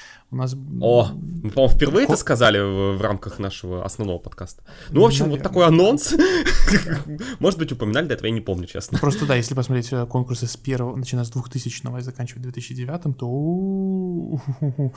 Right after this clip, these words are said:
Speaker 2: Разница
Speaker 1: Это,
Speaker 2: большая.
Speaker 1: да.
Speaker 2: Разница
Speaker 1: К-,
Speaker 2: большая.
Speaker 1: как
Speaker 2: Но
Speaker 1: бы
Speaker 2: опять же,
Speaker 1: да.
Speaker 2: не во всём, как бы, не на всё Евровидение может влиять. Знаешь, как бы технологический прогресс — это не то, что зависит от И Б Ю, да, и от Сванта
Speaker 1: Конечно.
Speaker 2: Стакселиуса. Вот, но да, это тоже как бы
Speaker 1: Но,
Speaker 2: состоит больш-
Speaker 1: да,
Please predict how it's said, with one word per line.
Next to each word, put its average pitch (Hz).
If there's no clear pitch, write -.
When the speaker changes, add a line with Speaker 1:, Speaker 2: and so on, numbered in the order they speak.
Speaker 2:
Разница 120
Speaker 1:
Это, 120
Speaker 2:
большая. 95
Speaker 1:
да. 120
Speaker 2:
Разница 95
Speaker 1:
К-, 104
Speaker 2:
большая. -
Speaker 1:
как -
Speaker 2:
Но 135
Speaker 1:
бы 190
Speaker 2:
опять 202
же, 110
Speaker 1:
да. 110
Speaker 2:
не 127
во 139
всём, 214
как 175
бы, 131
не 131
на 131
всё 190
Евровидение 127
может 90
влиять. 80
Знаешь, 170
как 110
бы -
технологический 113
прогресс — 135
это -
не 147
то, 147
что -
зависит 87
от 87
И -
Б 95
Ю, 165
да, 127
и 92
от 92
Сванта 107
Speaker 1:
Конечно. 127
Speaker 2:
Стакселиуса. 87
Вот, 113
но 123
да, 104
это 131
тоже 123
как 156
бы 143
Speaker 1:
Но, 147
Speaker 2:
состоит 143
больш- 127
Speaker 1:
да, 123